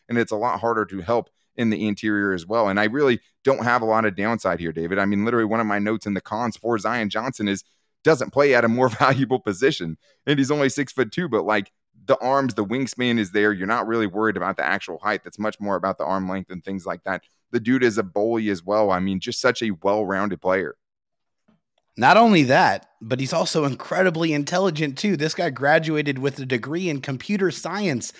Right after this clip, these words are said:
Speaker 2: and he's working on a master's degree in cybersecurity policy and governance.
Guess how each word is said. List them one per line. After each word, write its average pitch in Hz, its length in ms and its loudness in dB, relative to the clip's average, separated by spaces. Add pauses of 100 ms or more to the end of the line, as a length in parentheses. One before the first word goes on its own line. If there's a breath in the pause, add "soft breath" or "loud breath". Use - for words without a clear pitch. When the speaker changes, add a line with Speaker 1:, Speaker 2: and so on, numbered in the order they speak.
(180 loud breath)
Speaker 2:
and 175 120 -6
he's 165 140 -4
working 190 320 -4
on 175 140 0
a 151 60 -2
master's 170 560 -2
degree 139 480 -4 (220 loud breath)
in 135 140 -6
cybersecurity 160 1000 -2
policy 151 460 0
and 110 120 -4
governance. 117 520 -2